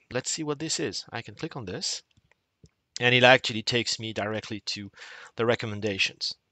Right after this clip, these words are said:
Okay, so the recommendations actually look at my past SageMaker usage, and they're going to recommend, uh, a plan, um, that maximizes my savings. Okay, and I can select this plan, or I can create my own, I, as I will also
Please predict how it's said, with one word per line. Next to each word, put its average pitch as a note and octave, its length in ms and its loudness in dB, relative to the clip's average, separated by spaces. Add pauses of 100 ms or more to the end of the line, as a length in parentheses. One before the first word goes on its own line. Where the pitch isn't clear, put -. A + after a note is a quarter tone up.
(200)
Okay, C3+ 240 0 (480)
so G#2 140 -2
the A2+ 60 -2
recommendations C#3+ 840 6
actually A#2+ 380 2
look A#2 340 4 (180)
at G#2+ 200 -4
my G2+ 200 -4
past B2 420 4
SageMaker G#2+ 540 -2
usage, A#2+ 460 -4
and G2 140 -8
they're G#2+ 180 -2
going A2 240 -6
to - 140 -4
recommend, G2 640 -6 (460)
uh, G2+ 240 -2
a G2+ 80 -4
plan, A#2 560 -2 (560)
um, F#2 440 -10
that A2 200 6 (120)
maximizes G#2+ 960 -2 (120)
my F2 180 -8
savings. - 540 -10 (180)
Okay, F3+ 160 -8
and E3+ 160 0
I A3 120 2
can G#3+ 200 -4
select C#3+ 440 4
this C3+ 160 -4
plan, C3 260 0
or C#3+ 100 -2
I A#2+ 140 2
can A#2 180 -4
create A2+ 400 -6
my F#2+ 160 -6
own, F#2 160 -12 (100)
I, G2 240 -10
as G2+ 160 -6
I F2 60 -12
will D#2+ 260 -18
also F#2+ 440 -14